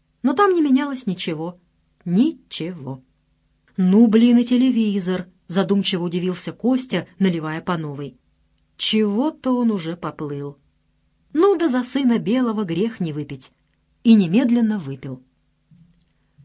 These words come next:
«Подождите!» Катя ворвалась в квартиру первой и едва заставила остановиться Сашу и всех остальных. Сегодня она снимала фильм «Века», фильм о Ваньке, ну и об остальных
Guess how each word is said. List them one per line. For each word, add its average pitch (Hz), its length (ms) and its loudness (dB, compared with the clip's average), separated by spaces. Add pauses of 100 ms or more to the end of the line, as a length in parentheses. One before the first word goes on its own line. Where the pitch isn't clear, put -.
(220)
«Подождите!» 269 720 2 (480)
Катя 226 300 -2
ворвалась 190 420 -4
в - 60 -18
квартиру 175 400 -6
первой 240 500 0 (180)
и 226 100 0
едва 294 240 2
заставила 254 460 -2
остановиться 202 560 -4
Сашу 247 380 -4
и 196 40 -2
всех - 260 -10
остальных. 143 560 -10 (320)
Сегодня 262 640 0 (220)
она 285 220 2
снимала 262 460 2
фильм 233 380 2
«Века», 170 420 -4 (400)
фильм 254 440 6
о 214 140 4
Ваньке, 175 520 -4 (500)
ну 403 120 4
и 370 80 2
об 226 120 0
остальных 202 580 0